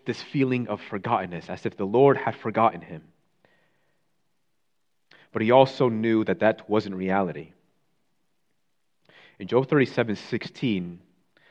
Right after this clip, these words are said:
it tells us, "Do you know the balancings of the clouds, the wondrous works of him that is God, who is perfect in knowledge?"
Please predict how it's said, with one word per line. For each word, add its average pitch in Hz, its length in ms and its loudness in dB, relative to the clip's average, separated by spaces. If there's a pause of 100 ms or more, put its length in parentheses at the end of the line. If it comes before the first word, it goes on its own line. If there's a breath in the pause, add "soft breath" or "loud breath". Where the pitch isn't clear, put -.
it 95 100 -8
tells 135 320 2
us, 87 220 -4
"Do 107 100 -10
you 101 80 -2
know 120 320 2
the 123 80 4
balancings 113 840 -2
of 95 60 -12
the 95 80 -12
clouds, 95 640 0
the 98 80 -6
wondrous 123 720 -2
works 104 500 -2
of 98 140 -8
him 110 440 2
that 92 120 0
is 95 100 -2
God, 107 400 0
who 104 140 -8
is 95 120 -6
perfect - 580 -4
in 110 160 -14
knowledge?" 110 880 -6